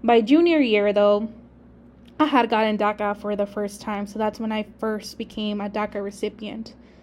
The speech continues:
So coming into junior year, somewhere, I think it was in the middle of the year, I got my daca. And, um, with that, I got a social security number. I was able to have a work permit, and so I could have a job.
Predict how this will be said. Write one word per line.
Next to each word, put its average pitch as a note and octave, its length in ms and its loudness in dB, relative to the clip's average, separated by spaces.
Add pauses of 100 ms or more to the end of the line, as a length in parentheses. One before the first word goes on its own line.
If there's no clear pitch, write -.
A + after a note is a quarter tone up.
(280)
So A3 480 0
coming B3+ 320 -2
into A#3+ 260 -6
junior A#3 340 -6
year, G#3+ 460 -4 (500)
somewhere, A#3+ 560 -4
I A3 80 -16
think C#4+ 280 -2
it D4 40 2
was C#4 180 0
in B3+ 100 -2
the A#3+ 60 -4
middle A3 280 -4
of G#3+ 120 -10
the A3 80 -8
year, - 400 -10 (680)
I A3+ 140 -2
got G3+ 200 -2
my G3+ 120 -6
daca. F#3 460 -8 (920)
And, G#3+ 680 0 (140)
um, G#3 600 -2
with G#3+ 180 0
that, G#3+ 280 0
I G#3 80 -4
got G3+ 180 -4
a G3 60 -4
social G#3 320 -8
security C#4 460 2
number. A#3+ 600 0 (520)
I G#3 300 0
was G#3+ 180 -2
able G3+ 300 -4
to G#3+ 640 -4
have G#3 200 -4
a G#3 40 -2
work D4+ 300 2
permit, C4+ 580 2
and A#3 320 -4
so - 120 -6
I A3 60 -4
could A3 140 -10
have G3+ 200 -8
a G3+ 60 -6
job. A#3 460 -2